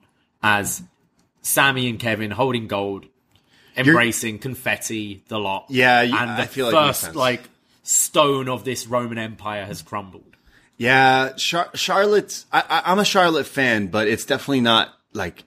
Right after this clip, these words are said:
Speaker 2: I, I just don't understand. I watched the, the promo she cut. I'm like, "Sorry, are you trying to be the babyface?"
Speaker 1: Yeah, it's
Speaker 2: When Rhea is one of the most popular characters going right now,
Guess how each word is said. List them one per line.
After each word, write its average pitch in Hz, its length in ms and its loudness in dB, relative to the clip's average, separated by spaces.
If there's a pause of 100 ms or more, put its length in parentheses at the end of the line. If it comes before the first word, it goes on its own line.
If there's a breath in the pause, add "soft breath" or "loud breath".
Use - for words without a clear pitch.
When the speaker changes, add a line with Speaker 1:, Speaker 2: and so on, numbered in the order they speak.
(100)
Speaker 2:
I, 113 260 0
I 113 100 4
just 107 180 -4
don't 117 120 4
understand. 101 420 0
I 90 60 -2
watched 101 380 0
the, - 160 -6 (100)
the 107 100 -4
promo 110 480 2
she 85 160 -6
cut. 80 200 -6
I'm 95 100 -6
like, 95 100 -8
"Sorry, 107 280 0
are - 20 0
you 107 160 -2
trying 107 380 -6
to 127 60 0
be 117 100 -4
the 98 80 -4
babyface?" 123 680 -6
Speaker 1:
Yeah, 90 200 -4
it's 95 180 -10
Speaker 2:
When 120 220 4
Rhea 127 200 8
is 110 120 2
one 123 80 0
of 123 40 0
the 120 60 0
most 117 280 -2
popular 117 520 -2
characters 104 540 -4
going 104 280 -6
right 120 220 -4
now, 123 320 -4